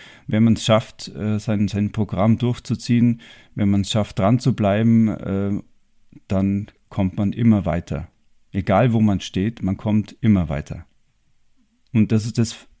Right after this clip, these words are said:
Fantastische an der ganzen Sache. Es hört nie auf. Und, ähm, ich sag zu meinen Schülern, wenn sie natürlich schon länger zu mir kommen,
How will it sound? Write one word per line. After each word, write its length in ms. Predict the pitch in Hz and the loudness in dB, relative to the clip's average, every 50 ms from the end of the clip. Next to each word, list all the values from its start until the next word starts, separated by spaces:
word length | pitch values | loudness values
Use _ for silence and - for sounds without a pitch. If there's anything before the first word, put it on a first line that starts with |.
| _ - | _ -8
Fantastische 640 | - - 110 - - - 101 - - 139 117 - 123 | -2 0 0 0 2 0 0 2 2 0 2 2 2
an 80 | 117 | 2
der 80 | 113 110 | 4 4
ganzen 300 | 101 92 113 107 - 117 101 | 2 0 -2 -2 -2 -4 -2
Sache. 380 | - 98 98 - 131 123 123 - - - - - - - - - - - - | 0 -2 0 0 0 0 0 -2 -8 -18 -20 -20 -20 -20 -20 -20 -20 -10 -6
Es 240 | 104 101 - - | -6 -6 -2 0
hört 140 | 123 123 123 127 | 0 2 2 2
nie 160 | 120 - - | 0 2 0
auf. 320 | - 135 139 113 - - | 0 0 2 0 -2 -6
Und, 420 | - - 101 98 98 92 - - - - - - | -8 -4 -2 -2 -2 -4 -6 -14 -20 -20 -12 -6
ähm, 280 | 101 101 104 104 90 - - - - - - 127 120 113 - | -4 -2 -2 -2 -4 -6 -12 -20 -10 0 0 2 2 2 -2
ich 120 | 131 - | -4 0
sag 320 | - 123 117 113 - - - - - - - _ _ - | 2 2 2 2 -2 -12 -16 -18 -20 -20 -20 _ _ -16
zu 100 | - - | -4 2
meinen 220 | 123 110 107 117 - | 2 4 4 4 2
Schülern, 360 | - - 131 131 131 120 120 107 | 2 -2 -2 0 2 2 4 4
wenn 100 | 110 110 | 2 2
sie 100 | 101 120 | 2 2
natürlich 300 | 117 107 - 117 107 - | 0 2 0 -2 -4 -2
schon 180 | - 113 104 101 | 0 0 0 0
länger 260 | 90 104 117 120 110 | 0 0 0 0 -2
zu 140 | - - 120 | -2 2 2
mir 120 | 117 117 113 | 2 2 2
kommen, 360 | - 117 104 107 107 104 | -2 -4 -2 -2 -2 -4